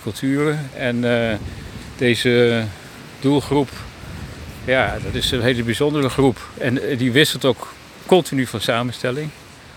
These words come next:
Overigens, hè, er zijn hier zo ongelooflijk veel nationaliteiten. Dat, eh, het zijn niet alleen Syriërs, maar er zijn ook mensen uit Irak, Iran,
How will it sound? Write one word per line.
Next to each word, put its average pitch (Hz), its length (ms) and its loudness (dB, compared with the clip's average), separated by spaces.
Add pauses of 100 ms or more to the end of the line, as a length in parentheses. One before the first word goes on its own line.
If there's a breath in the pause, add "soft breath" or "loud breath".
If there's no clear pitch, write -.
(120)
Overigens, 135 540 0
hè, 131 220 2
er 117 80 -2
zijn 120 220 0
hier 123 140 0
zo 151 200 4
ongelooflijk 143 600 0
veel 135 220 4
nationaliteiten. 127 1000 2 (1000 loud breath)
Dat, 123 320 2
eh, 117 480 6 (840)
het 117 180 -2
zijn 131 160 6
niet 139 180 2
alleen 131 280 6
Syriërs, 165 540 2
maar 135 140 0 (180)
er 127 120 0
zijn 127 180 4
ook 117 60 0
mensen 127 320 4
uit 113 160 4
Irak, 120 460 2
Iran, 139 500 4